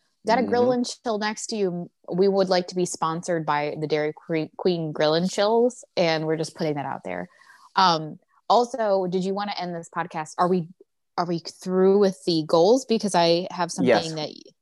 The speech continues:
Speaker 2: We're through with the goals, but there's something else I wanna talk about.
Speaker 1: Okay, 'cause you did bring up a segment last time that you wanted to,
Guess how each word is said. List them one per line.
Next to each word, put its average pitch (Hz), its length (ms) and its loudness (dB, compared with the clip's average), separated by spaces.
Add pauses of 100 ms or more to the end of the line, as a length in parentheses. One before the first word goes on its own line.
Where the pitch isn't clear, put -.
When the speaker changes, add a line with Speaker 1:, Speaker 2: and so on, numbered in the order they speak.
(160)
Speaker 2:
We're 113 140 0
through 117 220 2
with 110 80 0
the 101 80 2
goals, 95 340 2
but 92 180 -4
there's 95 200 -2
something 92 240 -6
else 95 140 -10
I 95 40 -6
wanna 92 120 -10
talk 92 100 -6
about. 90 180 -12 (480)
Speaker 1:
Okay, 160 220 -2
'cause 180 220 -6 (300)
you 196 200 4
did 185 320 4
bring 175 180 -4
up 160 140 -8 (160)
a 139 560 -2
segment 165 380 -2
last 147 260 -2
time 151 240 0
that 151 100 -6
you 151 140 -2
wanted 151 320 -2 (100)
to, 151 480 0